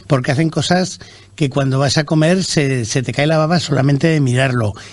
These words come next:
y luego ya cuando lo pruebas estás, está fantástico. Y dejas un poco de dinero, una tapa de tres euros, una tapa de cinco, aprovechas meriendas o cenas,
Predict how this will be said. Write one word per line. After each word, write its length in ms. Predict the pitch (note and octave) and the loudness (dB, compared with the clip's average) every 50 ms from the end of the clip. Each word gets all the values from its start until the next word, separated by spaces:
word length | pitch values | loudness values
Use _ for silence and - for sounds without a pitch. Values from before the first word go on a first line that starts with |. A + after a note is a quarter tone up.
| - - | -6 0
y 60 | D#3+ | 2
luego 260 | A#2+ B2 B2+ C3+ C#3+ | 2 2 2 2 2
ya 120 | D3 C#3+ C3+ | 2 0 2
cuando 200 | D3+ D3 D3 D3+ | 0 0 2 2
lo 120 | D3 C#3+ | 0 0
pruebas 340 | C#3+ D#3 D#3 D#3 F3 D3+ - | 0 0 0 0 0 -2 -2
estás, 340 | C3 - D#3+ D#3 D3 - - - - | -4 -2 -2 -2 -2 -2 -6 -6 -4
está 240 | E3+ - - D#3 | -4 0 0 0
fantástico. 680 | D3 D3 C#3+ C3 A2+ C3 C3 A#2+ - - A#2+ A2+ G#2 F#2+ - - - - - - - - - - - - - - _ _ - | 0 0 0 -2 -2 -2 -2 -2 -2 -2 -2 -2 -2 -4 -6 -12 -20 -20 -20 -18 -18 -20 -20 -20 -20 -20 -20 -20 _ _ 2
Y 120 | - D#3+ | 4 4
dejas 400 | C#3+ E3+ E3 - G#3 F#3+ - - | 4 4 4 2 0 -2 0 0
un 120 | G3+ F#3 E3+ | 0 0 0
poco 200 | F#3 F3+ F3+ G3 | 0 0 2 2
de 60 | F3+ | 2
dinero, 560 | D3+ C#3 D3 D#3 D#3+ D3+ C3+ B2 A#2 - - - | 2 2 2 0 0 0 0 -2 -4 -6 -8 -4
una 200 | D3 D3 C#3 C3 | 0 0 0 2
tapa 260 | - C3+ B2 - C3 | 0 -2 -2 0 -2
de 140 | B2 A#2+ A2 | -2 -2 -2
tres 260 | - A#2+ A2+ - - | -4 -2 0 0 2
euros, 560 | F3 E3+ E3 E3 D#3 D3+ D3 D3 C#3 B2+ - - - | 2 2 2 2 2 0 0 0 -2 -4 -8 -6 -2
una 200 | E3+ C#3+ C3 A#2+ | 0 0 0 0
tapa 280 | - B2+ A#2 - B2+ | 0 -2 -2 -2 -2
de 160 | A#2+ A#2 A2+ G#2 | -2 -2 -2 -2
cinco, 560 | - F#3+ F3+ F3 E3+ - E3+ E3 D#3 - - | 2 2 4 4 4 2 0 -2 -2 -2 -6
aprovechas 640 | - C3+ B2 C#3+ C#3 D3+ E3 - - C#3 A#2+ G#2+ G2+ | -10 -6 -2 0 0 0 0 0 0 -2 -2 -2 0
meriendas 680 | C3+ C3+ C#3 D3 F#3+ A#3 B3+ C4 B3+ C4 C4 C4+ - - - - - - - - | 0 0 0 2 2 2 2 2 2 0 0 -2 -4 -8 -18 -20 -20 -20 -8 -2
o 120 | - D3 | -2 -2
cenas, 460 | B2 - F#3 F3+ E3 D3 B2+ A2 - | 0 2 2 2 2 2 0 -2 -6